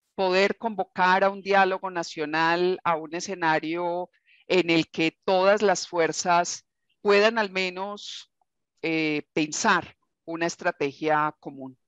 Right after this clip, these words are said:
Eh, y, y creo que el indicador económico es, sin lugar a dudas, el indicador más importante porque será el indicador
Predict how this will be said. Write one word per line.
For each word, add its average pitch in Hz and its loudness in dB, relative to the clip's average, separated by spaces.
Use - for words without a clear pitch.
Eh, 151 -2
y, 151 -2
y 170 -8
creo 175 2
que - -2
el 262 4
indicador 175 0
económico 196 -2
es, 165 2
sin 196 -6
lugar 180 2
a 160 4
dudas, 185 0
el 160 -6
indicador 147 -8
más 170 2
importante 160 -4
porque 185 -8
será 147 -2
el 139 0
indicador 147 -4